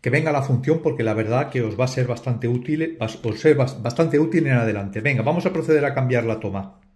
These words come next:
Chicos, estamos ya montando en el cuadro, estamos arreglando cosas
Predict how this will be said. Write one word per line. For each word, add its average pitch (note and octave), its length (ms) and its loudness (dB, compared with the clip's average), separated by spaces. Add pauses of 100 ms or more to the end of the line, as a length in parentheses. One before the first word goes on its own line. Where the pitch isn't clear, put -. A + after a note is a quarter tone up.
Chicos, - 500 2 (100)
estamos F#3+ 320 4
ya G3 120 6
montando G3 480 4
en G3 60 4
el D#3 120 2
cuadro, C#3+ 380 4
estamos E3+ 320 2
arreglando E3+ 500 6
cosas F#3+ 680 2